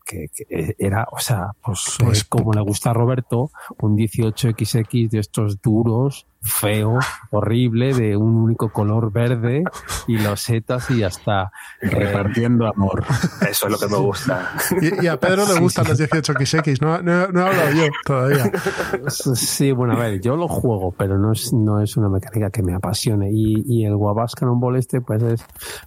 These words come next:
Speaker 1: básicamente tienes que ir de, del lado, del tablero de la derecha a la izquierda, básicamente. Y lo que tienes que hacer es conseguir acciones, es un más rollo de Roberto más que mío, ¿eh? Es, eh,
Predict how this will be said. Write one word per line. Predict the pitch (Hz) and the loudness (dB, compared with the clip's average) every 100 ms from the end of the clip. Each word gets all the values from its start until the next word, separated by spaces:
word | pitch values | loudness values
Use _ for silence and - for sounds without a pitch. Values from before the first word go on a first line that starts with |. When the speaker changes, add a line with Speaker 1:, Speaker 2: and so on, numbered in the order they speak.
| - | -4
Speaker 1:
básicamente | 123 117 131 131 139 135 113 | -4 -2 0 0 0 0 0
tienes | 135 131 117 | 2 0 0
que | - | 0
ir | 135 147 151 - | 2 2 0 -4
de, | 127 110 107 101 101 104 107 110 | -2 0 0 0 0 -2 -2 -4
del | - 104 101 101 104 | -2 -2 0 0 0
lado, | 113 120 123 113 113 - | 0 0 0 0 -2 -4
del | 113 113 110 104 101 98 | -4 -4 -4 -2 -2 -2
tablero | 107 110 117 | -2 0 2
de | 123 | 2
la | 120 113 | 0 0
derecha | 139 143 147 | -2 -2 -4
a | |
la | |
izquierda, | 113 - 87 - _ | -4 -6 -8 -10 _
básicamente. | - - - - - - - - - - - | -12 -10 -10 -10 -12 -18 -20 -20 -18 -18 -8
Y | - | -2
lo | 117 107 | 0 0
que | 101 | 0
tienes | 113 107 | -2 -2
que | 123 | -4
hacer | 107 117 120 | -2 0 2
es | 127 131 120 107 - | 0 0 0 -2 -4
conseguir | - 104 98 110 104 101 | -4 -2 -2 -2 -2 -2
acciones, | 95 - 151 165 165 160 165 147 | -2 0 0 2 0 2 0 0
es | 170 202 | -2 0
un | 170 143 | 2 4
más | 135 151 175 156 151 120 | 2 0 -2 -2 0 0
rollo | 135 139 | 0 0
de | 151 | 0
Roberto | 120 113 117 127 | 0 -2 -2 -2
más | 117 - | -2 -4
que | 95 | -6
mío, | 85 85 78 | -4 -4 -4
¿eh? | - - - - - - | -6 -8 -12 -18 -14 -4
Es, | 120 117 - | -2 -2 -2
eh, | 127 107 110 | -2 -2 -2